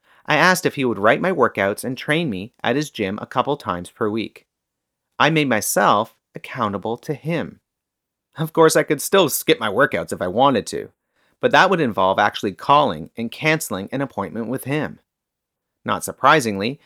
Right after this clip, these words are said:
ever since I became accountable to my friend, I haven't missed a single workout. And I feel incredible. So what can you learn from this? Well, first, know that we all sometimes struggle with staying in shape.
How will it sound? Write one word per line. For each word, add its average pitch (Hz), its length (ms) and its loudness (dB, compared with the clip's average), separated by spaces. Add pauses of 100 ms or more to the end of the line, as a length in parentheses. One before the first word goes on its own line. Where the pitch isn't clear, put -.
(200)
ever 160 260 2
since 113 380 0
I 117 80 -2
became 120 320 -4
accountable 117 560 -2
to 101 80 -10
my 90 120 -6
friend, 151 460 -2 (400)
I 110 60 -2
haven't 151 420 0
missed 110 300 -4
a 120 80 -6
single 101 420 -4
workout. 92 500 -8 (540)
And 98 440 -2 (340)
I 117 60 -14
feel 165 320 -6
incredible. 104 720 -4 (1080)
So - 160 -6
what 151 140 2
can 120 140 -2
you 131 140 0
learn 175 220 0
from 170 200 -2
this? 185 360 -4 (1000)
Well, 156 120 -4
first, 131 460 4
know 175 180 4
that 160 160 4
we 139 140 0
all 151 280 4
sometimes 120 460 -2
struggle 110 400 2
with 98 100 -8
staying 104 280 -2
in 90 100 -8
shape. 85 400 -10